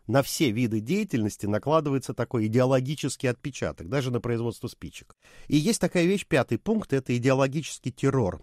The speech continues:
То есть любое прегрешение, даже там в хозяйственной, в профессиональной сфере, оно превращается в идеологическое. Нарушители подвергаются вот этих всех законов, писанных и неписанных в тоталитарном государстве,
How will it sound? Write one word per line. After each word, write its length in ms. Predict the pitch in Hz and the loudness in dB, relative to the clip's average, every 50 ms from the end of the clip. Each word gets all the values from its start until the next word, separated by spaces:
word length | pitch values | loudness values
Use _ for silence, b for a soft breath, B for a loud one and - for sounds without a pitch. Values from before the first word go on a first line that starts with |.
| _ - | _ -2
То 60 | 127 | -2
есть 160 | 110 - - | -2 0 4
любое 480 | 131 170 220 190 180 214 196 139 101 92 | 4 4 4 4 4 4 4 4 4 2
прегрешение, 800 | - 110 117 107 113 131 127 - - 208 214 196 151 107 98 | 0 -4 -4 -2 -2 -4 -2 -2 0 0 2 2 2 0 0
даже 280 | 95 120 143 139 143 135 | 0 0 -2 -2 -2 -4
там 160 | - 127 113 | -2 -4 -4
в 140 | - - - | -4 -6 -10
хозяйственной, 920 | - - 135 160 151 127 147 143 139 135 - - - 131 123 123 113 113 | -6 -2 0 0 2 2 2 4 2 2 0 -2 -4 -4 -2 -2 -2 -2
в 160 | - - - _ | -4 -8 -14 _
профессиональной 840 | - - 127 - 143 131 - - 151 143 139 143 135 120 113 110 104 | -6 -6 -4 -4 -4 -6 -4 -2 -2 0 2 0 0 0 0 -2 -4
сфере, 380 | - - - - 107 92 - 104 | -4 -6 -6 -6 -6 -4 -4 -2
оно 140 | 131 175 160 | -2 -2 -2
превращается 640 | 147 156 139 135 127 - - 147 139 131 - - 123 | 0 -2 0 0 0 -2 0 -2 -2 -2 -2 -4 -4
в 100 | 107 123 | -4 -2
идеологическое. 840 | 113 120 120 120 120 123 120 98 82 - - - - - - - _ b b b b b b b b | -2 0 -2 0 0 -2 -4 -4 -8 -10 -12 -18 -16 -16 -16 -16 _ b b b b b b b b
Нарушители 680 | 127 139 151 160 160 - - 233 185 - 185 151 143 | 2 4 4 4 2 2 0 -4 -2 -2 -2 -2 -2
подвергаются 1000 | 127 - 135 113 107 131 131 123 127 127 101 92 85 - - - 87 82 80 82 - - | -2 -2 -2 0 2 2 0 2 2 0 0 0 0 -4 -8 -10 -10 -10 -10 -12 -14 -16
вот 300 | 110 107 101 104 92 107 | -14 -10 -8 -6 -4 -6
этих 240 | 98 - - - - | -6 -6 -8 -14 -12
всех 400 | - - 90 - - - - _ - | -12 -12 -12 -12 -12 -18 -20 _ -20
законов, 760 | 131 131 120 107 101 101 107 - - 180 196 180 139 - - | -18 -14 -8 -4 0 0 0 2 2 2 2 2 0 -2 -4
писанных 500 | - 147 160 - - 117 98 95 - - | -4 -4 -4 -2 -2 -2 -2 -2 -4 -4
и 40 | 92 | -4
неписанных 680 | 87 90 - - 131 127 - - 117 101 - - - - - | -2 -4 -4 -6 -8 -6 -6 -8 -8 -8 -8 -10 -10 -10 -12
в 100 | - - | -8 -4
тоталитарном 680 | - 110 - 113 113 117 - 123 113 107 101 101 98 98 | -4 -4 -2 0 -2 0 2 2 2 4 4 2 0 0
государстве, 640 | 110 104 - - 135 147 165 165 - - 127 110 | -2 -4 -2 -2 0 0 0 -2 -2 -4 -4 -4